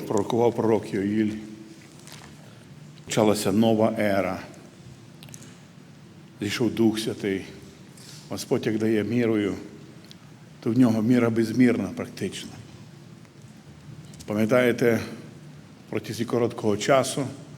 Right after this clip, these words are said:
проходить, коли День П'ятидесятниці, сходить Дух Святий, сходить на апостолів. Проходить трохи часу,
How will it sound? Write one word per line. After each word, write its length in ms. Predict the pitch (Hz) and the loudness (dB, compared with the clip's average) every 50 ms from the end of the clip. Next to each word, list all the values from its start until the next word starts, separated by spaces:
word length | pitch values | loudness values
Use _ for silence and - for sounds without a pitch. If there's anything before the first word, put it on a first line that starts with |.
| - - - - - - - - - - - - - - - - - - - - - - - - - - - - - - - - - - - - - - - - | -20 -20 -20 -20 -20 -20 -20 -20 -20 -20 -20 -20 -20 -20 -20 -20 -20 -20 -20 -20 -20 -20 -20 -20 -20 -20 -20 -20 -20 -20 -20 -20 -20 -20 -20 -20 -20 -20 -12 -4
проходить, 680 | - - - - 131 120 117 117 110 - - - - - - - - - - - - - - - - - - - - - - - - - - - - - - - - - - - - - - - - - - - - - - - - - - - - - - | -4 -4 0 2 2 4 4 4 0 0 -4 -10 -10 -12 -14 -16 -20 -20 -20 -20 -20 -20 -20 -20 -20 -20 -20 -20 -20 -20 -20 -20 -20 -20 -20 -20 -20 -20 -20 -20 -20 -20 -20 -20 -20 -20 -20 -20 -20 -20 -20 -20 -20 -20 -20 -20 -20 -20 -20 -20 -20 -20 -14
коли 460 | - - 131 120 117 113 110 110 107 110 - - - - - - | -2 2 4 6 8 8 8 8 6 2 -2 -8 -14 -16 -12 -10
День 300 | 113 107 127 120 113 110 | -2 2 4 4 4 4
П'ятидесятниці, 1000 | 117 110 - 135 110 107 107 - - 143 123 - - 117 110 - - 123 113 107 - - - - - - - - - - - - | 2 0 0 0 -2 -2 -2 0 0 0 0 0 0 -4 -4 -4 -4 -6 -6 -8 -8 -14 -16 -18 -18 -20 -20 -20 -20 -20 -14 -6
сходить 400 | - 147 120 104 110 104 104 107 | 0 2 2 4 4 0 0 2
Дух 200 | 117 120 113 - | 0 0 0 0
Святий, 480 | - 147 117 - - 123 120 113 113 113 - - - - - - - - - - - - - - - - - - | -2 -2 -2 -2 0 -2 0 0 -2 -6 -10 -14 -16 -18 -20 -20 -20 -20 -20 -20 -20 -20 -20 -20 -20 -20 -20 -18
сходить 320 | - - 101 95 95 90 95 | -10 -8 -6 -6 -6 -6 -4
на 80 | 92 | -4
апостолів. 640 | 90 90 92 - 139 131 - - - 117 107 110 107 - - - - - - - - - - - - - - - - - - - - - - | -6 -6 -4 -2 -2 -2 -2 -4 -8 -8 -8 -8 -10 -14 -16 -18 -20 -20 -20 -20 -20 -20 -20 -20 -20 -20 -20 -20 -20 -20 -20 -20 -20 -18 -10
Проходить 340 | - 113 - 120 110 110 107 | -10 -2 -2 0 0 0 0
трохи 240 | 139 143 - 127 110 | 0 -2 0 0 -2
часу, 440 | - - 143 127 120 - - 127 | 0 2 2 2 2 0 -4 -6